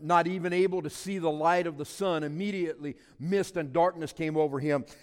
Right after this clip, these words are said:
and he groped about, seeking someone to lead him by the hand. So here was a man that Paul said, "You're deceitful, and you're perverting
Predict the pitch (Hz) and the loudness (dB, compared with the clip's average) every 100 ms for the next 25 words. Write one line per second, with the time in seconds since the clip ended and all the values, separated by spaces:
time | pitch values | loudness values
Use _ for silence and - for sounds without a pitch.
0 | - 139 156 123 131 151 180 208 202 156 | -10 -6 -6 -6 -6 0 2 2 0 -4
1 | 131 139 131 - _ _ - 196 165 156 | 0 0 0 -4 _ _ -10 -8 -8 -10
2 | 131 160 139 135 131 135 127 147 131 131 | -8 -6 -6 -6 -8 -8 -6 -8 -6 -6
3 | 117 110 127 123 113 - _ - 123 127 | -6 -6 -6 -6 -8 -12 _ -12 -8 -8
4 | 117 104 98 _ _ _ _ _ _ _ | -8 -12 -16 _ _ _ _ _ _ _
5 | _ _ _ _ _ _ _ _ _ 139 | _ _ _ _ _ _ _ _ _ -6
6 | 127 165 143 139 147 139 131 151 139 131 | -2 -2 -2 -4 -4 -4 -6 -2 -2 -2
7 | 143 127 139 135 117 139 - - 240 220 | -4 -4 -6 -6 -8 -12 -10 0 2 2
8 | - - 185 139 104 - _ _ _ _ | -6 -12 -4 -4 -6 -14 _ _ _ _
9 | _ _ _ _ _ _ 143 170 - 185 | _ _ _ _ _ _ -4 -2 0 0
10 | 165 120 - 240 262 240 196 139 107 | 0 -2 12 12 12 12 4 -2 -8